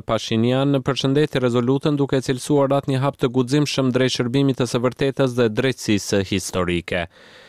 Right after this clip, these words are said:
Pashinjani tha se masa ofron rehati për miliona pasardhës të të mbjetuarve nga gjenocidi ndaj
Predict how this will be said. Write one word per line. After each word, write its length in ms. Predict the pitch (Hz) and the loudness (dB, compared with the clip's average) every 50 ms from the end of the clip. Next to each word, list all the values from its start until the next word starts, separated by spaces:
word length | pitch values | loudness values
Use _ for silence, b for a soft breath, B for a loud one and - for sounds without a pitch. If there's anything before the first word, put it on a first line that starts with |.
| B B B B _ | B B B B _
Pashinjani 1080 | - 135 127 - - 120 113 110 110 107 104 101 98 98 101 110 127 143 156 160 147 120 | -2 -2 -2 0 0 0 2 2 4 2 2 2 2 0 0 0 2 2 2 2 0 -2
tha 220 | - - 135 127 123 | -4 -4 -2 -2 -4
se 240 | - - - 113 107 | -2 -2 -2 0 0
masa 400 | 107 110 113 117 117 - 120 113 | 2 0 0 0 0 0 0 0
ofron 400 | 110 104 - 113 117 113 117 113 | 0 0 0 0 0 2 2 2
rehati 400 | 110 110 107 104 - - 120 117 117 | 2 2 0 0 -2 0 0 0 0
për 160 | - 120 110 113 | 0 -2 0 2
miliona 500 | 113 110 107 107 113 110 110 110 107 107 | 2 2 2 2 2 2 2 0 0 -2
pasardhës 640 | - 110 104 - - 113 113 110 110 113 113 - - | -2 -4 -4 -2 -2 -2 0 2 0 0 0 0 -2
të 100 | - 107 | -2 -2
të 140 | - 110 107 | 0 0 0
mbjetuarve 680 | 107 107 110 110 101 - 120 113 113 110 110 104 113 110 110 | 2 2 2 0 2 2 2 2 2 2 0 0 0 0 0
nga 140 | 107 107 101 | 0 0 0
gjenocidi 720 | 98 110 113 113 110 101 - - 110 104 95 107 107 107 | 0 0 0 0 0 -2 -2 0 0 0 2 2 2 2
ndaj 240 | 104 98 101 95 92 | 2 2 2 0 0